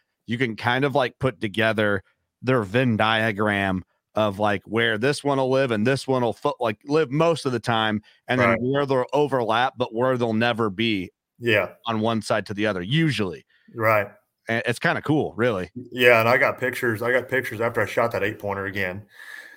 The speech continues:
Speaker 2: Like we talked about earlier, I got pictures from the neighbor. He's like, "Oh," he's like, "I heard you shot one, uh, eight-pointer." He's like, "Send me a picture of it." And I sent him a picture. He's like, "Yeah." He's like,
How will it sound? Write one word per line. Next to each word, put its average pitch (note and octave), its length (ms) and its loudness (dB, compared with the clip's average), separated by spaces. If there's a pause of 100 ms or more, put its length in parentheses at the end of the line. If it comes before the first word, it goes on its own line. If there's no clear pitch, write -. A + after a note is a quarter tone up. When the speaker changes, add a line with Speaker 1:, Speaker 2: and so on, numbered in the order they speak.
(120)
Speaker 2:
Like A#2 160 2
we A2 160 0
talked A2 240 0
about G#2+ 140 2
earlier, A2 200 2
I G#2+ 80 -2
got A2 180 -2
pictures B2+ 320 -6
from G#2+ 180 -12
the G2+ 80 -6
neighbor. G2 600 -4
He's G#2 200 -6
like, G2+ 180 -6
"Oh," D3+ 160 2
he's C3 120 -4
like, A2 160 -4
"I - 20 -2
heard C#3+ 160 -2
you A#2+ 60 -10
shot C#3 280 -2
one, B2+ 480 -4 (100)
uh, G#2+ 360 0
eight-pointer." B2 400 -4
He's A2+ 80 -4
like, A2 100 -6
"Send D#3+ 140 -6
me D#3+ 80 -4
a B2+ 40 -8
picture - 340 -4
of G#2 120 -2
it." G2+ 40 -2
And - 80 -10
I G#2 60 -8
sent A#2 180 -8
him G#2 40 -8
a - 20 -18
picture. A2+ 260 -6
He's G2 80 -6
like, G2 120 -12
"Yeah." D#3+ 180 4
He's A#2 120 -4
like, G#2 160 -4